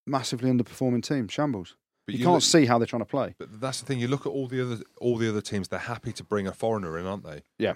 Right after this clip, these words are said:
Speaker 2: So they're happy, happy to bring, like, you know, England are happy to, to bring an Austra-, Australian in.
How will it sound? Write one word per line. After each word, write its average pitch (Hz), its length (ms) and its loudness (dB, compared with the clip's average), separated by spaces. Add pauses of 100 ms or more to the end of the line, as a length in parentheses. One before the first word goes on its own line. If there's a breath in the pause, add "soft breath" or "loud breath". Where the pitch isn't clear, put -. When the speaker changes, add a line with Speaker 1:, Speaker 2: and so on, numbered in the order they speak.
Speaker 2:
So - 120 -8
they're 104 120 0
happy, 113 340 -4
happy 117 280 -6
to 95 80 -10
bring, 104 320 -4
like, 92 220 -4
you 104 80 -10
know, 85 60 -6
England 101 300 -4
are 92 40 -4
happy 98 480 -6
to, 107 140 -8
to - 180 -8
bring 110 200 -2
an 98 80 -4
Austra-, 104 500 -6
Australian 101 540 -4
in. 85 160 -8